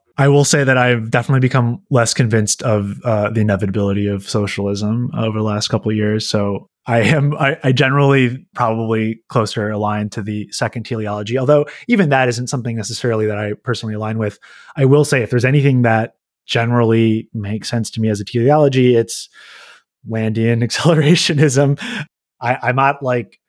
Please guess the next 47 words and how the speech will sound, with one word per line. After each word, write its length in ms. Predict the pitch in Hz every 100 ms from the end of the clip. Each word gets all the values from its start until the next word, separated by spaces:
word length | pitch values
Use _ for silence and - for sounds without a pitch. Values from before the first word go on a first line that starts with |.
| _
it's 200 | 151 -
the, 120 | 214
it's 80 | 196
the 80 | 233
closest 340 | 190 170 151
thing 120 | 156 131
I 100 | 123
could 180 | 127
say 140 | 127 117
that 100 | 110
I 120 | 110
have 260 | 113 110 -
some 320 | 120 110 107
faith 400 | - 107 110 -
in. 400 | 127 131 160 -
And 240 | 120 113 110
I 80 |
will 140 | 117 117
say 240 | - 113
that, 220 | 113 120
like, 380 | 135 117 110 - _ _ _ _
just 380 | 127 147 - - _ - 127
based 280 | 127 120
off 160 | 127 123
of, 160 | 117 113
like, 300 | 107 - _ _
the 140 | 135 113
singularitarian 1080 | - 123 107 107 101 - 107 107 107 104 107 113
ideas 440 | 110 104 107 104
that 80 | 107
I 80 | 107
was, 180 | 107 104
like, 240 | 104 98 _ -
kind 160 | 123
of 80 | 104
obs-, 160 | 98 - 127
I 80 |
was 240 | 107 101 - _
obsessed 360 | 131 170 131 -
with 220 | 127 104
back 220 | 117 110
in 180 | 110 101 - _ _ - - _
two 100 | 117
thousand 260 | 107 98 98
and 180 | 92 95
seven 420 | - 95 98 95
and 200 | 92